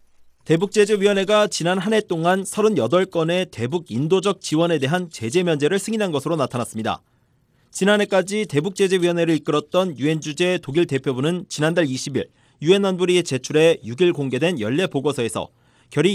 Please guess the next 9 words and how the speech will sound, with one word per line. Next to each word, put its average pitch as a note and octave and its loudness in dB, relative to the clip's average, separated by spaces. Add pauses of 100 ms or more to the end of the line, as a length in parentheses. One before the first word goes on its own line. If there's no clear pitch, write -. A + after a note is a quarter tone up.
(120)
이삼구칠호의 D#3+ 0
이십오 C#3 -4
조에 F3+ 2
따라 C3 0 (320)
제재 D3+ 2
면제를 E3 0
결정했다며 C3+ -2
이같이 C3 -4
밝혔습니다. G2 -6